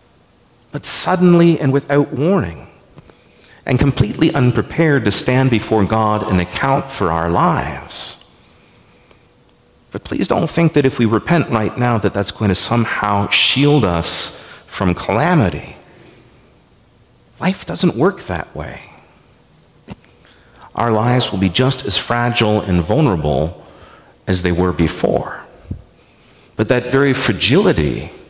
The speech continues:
brings us one final revelation. Every sacred second of life is a gift.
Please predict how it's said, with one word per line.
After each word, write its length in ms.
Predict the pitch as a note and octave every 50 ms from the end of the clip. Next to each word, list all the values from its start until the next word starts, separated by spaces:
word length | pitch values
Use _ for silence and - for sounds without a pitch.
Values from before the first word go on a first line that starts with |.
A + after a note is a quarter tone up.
| - - _ - _ _ _ _ -
brings 460 | - F#2 A#2 B2 B2 A#2+ A#2 G#2 -
us 420 | G2+ F#2+ G2 F#2+ - - - -
one 260 | G#2 G2+ G#2+ G#2 G2
final 520 | F#2 - - - C3 D#3 C#3+ A2 F2 D#2+ D#2
revelation. 640 | D2+ D2+ D2+ D#2+ D#2 D2+ C#2+ C2 C2 - - - - - - - - - - - _ _ _ _ _ _ _ _ _ _ _ _ _ _ _ _ _ _ _ _ _ _ _ _ _ _ _ _
Every 480 | - C3 C#3 B2 - - C#3 C#3 C3+ C3
sacred 560 | - - - - A#2 A2+ A2 - - G2 F2+
second 540 | - - - A2 G2 F#2+ - - D#2+ D2+ -
of 220 | - E2 C#2+ C2
life 760 | C#2+ F2+ F#2 F2+ D#2+ C#2 C#2 - - - - - - - - - - _ _ _ _ _ _ _ _ _ _ _ _ _ _ _ _ _ _ _ _ _ _ _ _ _ _
is 160 | - F#2 E2 E2+
a 40 |
gift. 760 | D#2 - - F2 D#2+ C2+ C2 - - - - - - - -